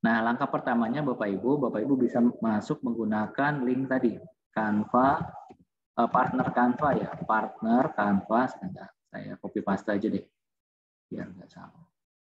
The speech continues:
Oke. Ini adalah link referral ya, jadi Bapak Ibu, link ini bisa Bapak Ibu gunakan kalau Bapak Ibu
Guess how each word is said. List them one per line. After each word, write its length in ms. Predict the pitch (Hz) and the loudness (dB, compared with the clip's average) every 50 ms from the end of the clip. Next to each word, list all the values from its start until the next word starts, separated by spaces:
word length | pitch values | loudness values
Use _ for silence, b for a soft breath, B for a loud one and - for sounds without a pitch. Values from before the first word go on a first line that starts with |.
| _ _ _ - - _ _ _ _ _ _ _ _ _ _ _ _ _ _ - _ _ _ | _ _ _ -20 -20 _ _ _ _ _ _ _ _ _ _ _ _ _ _ -20 _ _ _
Oke. 640 | - - - _ _ _ _ - - 50 50 - _ _ _ _ _ _ _ | -10 -10 -10 _ _ _ _ -10 -10 -10 -10 -12 _ _ _ _ _ _ _
Ini 680 | - 107 113 113 120 131 143 147 156 160 165 165 165 | 4 6 6 8 8 8 6 6 6 6 4 4 4
adalah 600 | - 135 131 117 123 120 120 127 139 147 147 135 131 | 2 0 0 2 2 2 2 2 2 0 -2 -2 -2
link 200 | 127 127 131 127 131 | 0 0 0 0 0
referral 480 | 127 127 - 127 127 135 139 131 117 | -2 -2 -2 0 0 2 2 2 2
ya, 160 | 110 117 120 | 2 2 2
jadi 160 | 113 110 120 110 | 2 0 0 0
Bapak 280 | 117 110 - - 104 104 98 104 | -2 -2 -2 -2 -2 0 0 2
Ibu, 120 | 120 139 151 151 - - - B B B _ _ _ _ - | 4 4 2 2 0 -6 -10 B B B _ _ _ _ -6
link 240 | 110 110 113 110 - | -4 -2 -2 0 0
ini 240 | 101 107 120 139 | 0 2 2 2
bisa 320 | 127 117 107 - - 107 104 | 4 2 2 2 2 2 2
Bapak 240 | 101 95 - 101 104 | 2 0 2 0 2
Ibu 320 | 101 104 101 98 104 98 | 2 2 4 4 4 4
gunakan 560 | 92 - 92 - _ 120 123 135 139 143 147 - - - _ _ _ _ _ _ - | 4 2 -2 -2 _ 2 2 2 2 0 -4 -8 -12 -18 _ _ _ _ _ _ -10
kalau 320 | 107 101 98 104 120 123 | -6 -4 -2 0 2 4
Bapak 320 | 117 107 98 - 107 101 101 | 4 4 2 4 4 4 4
Ibu 640 | 98 95 - - 110 117 123 135 135 156 - - | 4 2 2 6 8 8 8 8 6 2 -4 -10